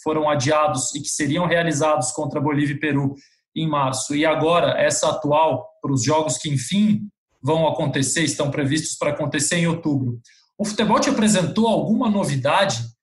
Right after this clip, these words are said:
seja nos seus estudos, em algum time daqui, em algum time de fora, nessa retomada, ou mesmo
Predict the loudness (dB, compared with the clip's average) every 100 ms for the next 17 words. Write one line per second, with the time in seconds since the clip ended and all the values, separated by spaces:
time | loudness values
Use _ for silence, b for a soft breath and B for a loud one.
0 | _ -8 -2 0 2 2 0 -2 -2 -2
1 | -2 -4 0 2 4 2 0 -2 -4 -4
2 | -2 -2 -4 -4 -4 -2 -4 -6 -8 -6
3 | -8 -8 -4 -2 0 -2 -4 -6 -6 -6
4 | -2 0 0 0 -2 -2 -2 -2 -2 0
5 | 0 0 0 -4 -2 0 2 2 2 2
6 | 0 -4